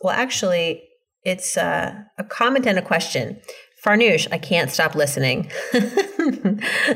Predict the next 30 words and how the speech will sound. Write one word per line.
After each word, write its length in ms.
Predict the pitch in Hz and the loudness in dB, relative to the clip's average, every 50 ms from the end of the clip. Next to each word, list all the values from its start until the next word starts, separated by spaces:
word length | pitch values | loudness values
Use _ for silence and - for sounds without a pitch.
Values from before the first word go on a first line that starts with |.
| - - - - 220 214 214 - - - - - - - - - - | -2 -2 -2 0 0 0 -2 -4 -8 -12 -10 -8 -4 -4 -4 0 2
I've 160 | 190 180 180 | 2 4 4
read 140 | 190 190 185 | 6 4 4
almost 280 | 185 175 170 175 202 - | 4 4 2 2 2 2
every 220 | 170 156 156 156 | 2 2 2 2
book 260 | - 151 151 151 151 - | 4 4 2 2 2 2
mentioned 360 | 160 165 175 - 214 208 202 | 2 2 4 4 4 4 6
by 120 | 202 202 | 6 6
you 220 | 202 196 185 175 175 | 6 6 4 4 4
and 120 | 170 170 | 4 4
your 100 | 165 160 | 2 2
guests, 380 | 131 127 127 127 151 156 - - | 4 4 2 2 0 -2 -4 -4
including 400 | 156 151 - 165 147 151 - - | -4 -2 0 0 2 2 2 0
all 180 | 147 151 165 | 0 0 0
three 260 | - - - 165 160 | 0 -2 0 2 4
of 80 | 156 147 | 4 4
your 120 | 147 151 | 2 2
books. 400 | 135 139 139 135 131 - - - - - | 2 4 2 2 2 -2 -6 -8 -4 -2
I'm 120 | 160 165 | 0 0
becoming 440 | 160 160 160 - 175 175 170 165 - | 0 0 0 0 2 2 2 2 0
a 100 | - 143 | 0 0
little 280 | 151 - - 233 269 311 | 0 0 2 2 2 2
obsessed 440 | 330 320 - - 196 190 202 208 - | 0 -2 0 2 2 2 2 2 -2
with 140 | 190 190 | -4 -2
personal 340 | - - 175 180 - - 180 | 0 2 2 2 2 0 -2
finance. 520 | 180 - 151 147 147 143 143 147 143 143 - - - | 0 2 2 2 4 4 4 2 0 -2 -6 -4 -2
Who 160 | 160 151 165 | 0 2 4
knew? 380 | 170 165 160 139 123 117 - - - - - - - - - _ _ | 4 4 4 6 4 2 2 -2 -6 -12 -16 -16 -16 -18 -20 _ _
My 200 | 190 190 214 247 | 2 4 4 4
question 480 | 247 247 262 262 - - - 165 156 147 | 2 2 0 0 0 0 0 2 4 4
is, 280 | 143 139 139 143 139 | 4 4 4 2 0